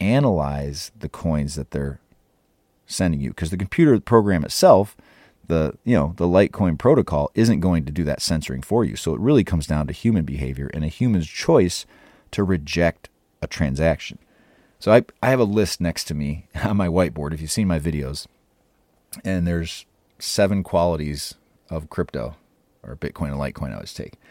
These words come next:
Decentralized, permissionless, trustless, censorship resistant, immutable, secure, and scarce. And even Satoshi used the phrase censorship resistant.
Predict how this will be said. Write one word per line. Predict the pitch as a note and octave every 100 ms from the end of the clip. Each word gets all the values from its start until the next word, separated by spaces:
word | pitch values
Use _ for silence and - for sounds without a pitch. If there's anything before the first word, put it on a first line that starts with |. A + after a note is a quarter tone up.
| - _ _ -
Decentralized, | G2+ A2+ G#2 G2+ F2+ E2+ E2 -
permissionless, | - D#2+ F#2 F2 E2 D#2
trustless, | - - E2+ - D#2 D2 - - _ _ _ _
censorship | - G#2+ G#2+ G2 F#2+ F2+
resistant, | F2 D#2 D#2+ - D#2+ -
immutable, | D2+ D2+ G#2 G2 D#2 D#2 F#2
secure, | - - - E2+ D#2 -
and | C#2
scarce. | - - C#2 - - - -
And | -
even | D3+ G#3+ G#3+
Satoshi | - C#3 - A#2 A#2+ - F2
used | E2 E2+
the | -
phrase | - E2 D2+ -
censorship | E2 D#2 D2+ - D2 -
resistant. | C#2+ D2+ G2 - - -